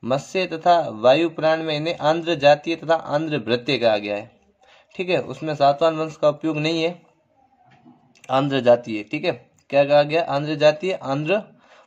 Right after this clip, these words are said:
भृत्य कहा गया है। किसमें? तथा मत्स्य और वायु पुराण में इन्हें आंध्र जातीय, आंध्र भृत्य कहा गया है, ठीक है। तो मूल निवास इनका महाराष्ट्र का प्रतिष्ठान है।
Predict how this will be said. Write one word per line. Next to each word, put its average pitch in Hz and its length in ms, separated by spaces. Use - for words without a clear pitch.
भृत्य 127 380
कहा 120 200
गया 110 220
है। 101 60
किसमें? 147 420
तथा 123 200
मत्स्य 127 600
और 120 200
वायु 127 240
पुराण 143 300
में 143 100
इन्हें 156 240
आंध्र 139 300
जातीय, 131 520
आंध्र 156 280
भृत्य 120 420
कहा 107 220
गया 101 220
है, 101 180
ठीक 190 160
है। 139 280
तो 139 120
मूल 143 300
निवास 175 440
इनका 165 320
महाराष्ट्र 156 600
का 190 200
प्रतिष्ठान 147 680
है। 104 220